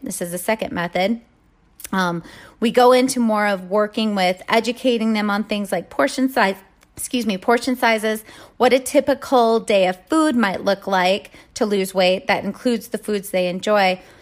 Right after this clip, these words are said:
So really my point is this, it's important to understand what type of person and or type of method feels more okay to you.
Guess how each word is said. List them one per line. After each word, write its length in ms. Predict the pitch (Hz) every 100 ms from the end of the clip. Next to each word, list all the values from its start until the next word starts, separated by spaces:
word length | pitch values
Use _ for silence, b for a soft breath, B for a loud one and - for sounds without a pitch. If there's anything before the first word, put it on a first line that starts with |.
| B B -
So 220 | - 294
really 300 | - 330 359
my 160 | 247 262
point 340 | - 285 285
is 200 | 269 220
this, 280 | - 254 254
it's 160 | 214 226
important 480 | 226 - 269 285
to 80 | 269
understand 580 | 220 214 220 - 233 220
what 160 | 196 -
type 280 | - 220
of 180 | 220 -
person 600 | - 254 254 277 269 285 B B B
and 220 | 240 247
or 220 | - 233 226
type 320 | - 220 -
of 140 | 196
method 760 | 196 208 220 233 190 175 175 220 b b -
feels 360 | 240 226 226
more 320 | 226 214 214 -
okay 540 | 202 202 - 262 233
to 220 | 233 -
you. 280 | 175 - -